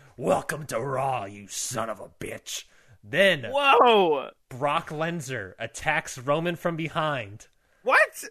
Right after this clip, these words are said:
Speaker 1: Ha-, and Heyman comes up, shakes Vince's hand. Brock gives Roman two F fives. Then Vince leans over and tells Roman,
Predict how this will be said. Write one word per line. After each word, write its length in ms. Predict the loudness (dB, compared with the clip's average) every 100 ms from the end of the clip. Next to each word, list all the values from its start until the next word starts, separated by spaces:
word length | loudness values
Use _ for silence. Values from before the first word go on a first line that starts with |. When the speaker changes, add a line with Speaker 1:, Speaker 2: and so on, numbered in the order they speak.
| _ -8
Speaker 1:
Ha-, 200 | -8 -4
and 180 | -4 -4
Heyman 580 | -6 -4 -2 -2 -4 -4
comes 300 | -6 -6 -2
up, 200 | -2 -2
shakes 460 | -10 -6 -6 -6
Vince's 520 | -12 -6 -6 -6 -10 -8
hand. 520 | -8 -4 -4 -6 -8 _ _ _
Brock 400 | -2 0 0 -2 -16
gives 320 | -4 -2 -2 0
Roman 420 | -2 0 -2 -6
two 400 | -8 -2 0 2
F 220 | 2 0
fives. 760 | -2 0 0 0 -4 -8 -14 -16 _ _ _ _
Then 340 | -2 0 2 -2
Vince 420 | -4 -4 -4 -4 -6
leans 340 | -6 -6 -2
over 400 | 0 0 -2 -6
and 160 | -6 -8
tells 320 | -6 -4 -6
Roman, 480 | -8 -8 -8 -10